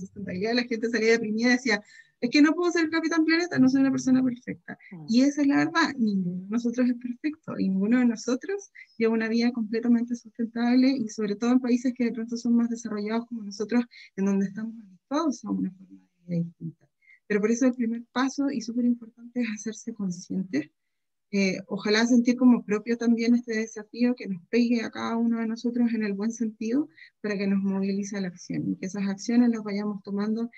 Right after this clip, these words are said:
Speaker 1: eh, siempre empujándonos a ser cada vez más ambiciosos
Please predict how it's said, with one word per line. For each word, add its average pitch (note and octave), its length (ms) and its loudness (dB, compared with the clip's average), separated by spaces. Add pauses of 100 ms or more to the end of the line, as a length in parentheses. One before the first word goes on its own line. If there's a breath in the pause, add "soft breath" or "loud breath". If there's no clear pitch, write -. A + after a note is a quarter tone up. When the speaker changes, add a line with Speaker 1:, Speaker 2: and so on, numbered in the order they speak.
(360 loud breath)
Speaker 1:
eh, F#3 600 0
siempre B3 640 4
empujándonos A3+ 760 0
a G3+ 80 -6
ser G#3+ 220 -8
cada G#3+ 260 -4
vez A#3 80 -2
más A3+ 240 -2
ambiciosos G#3+ 640 -4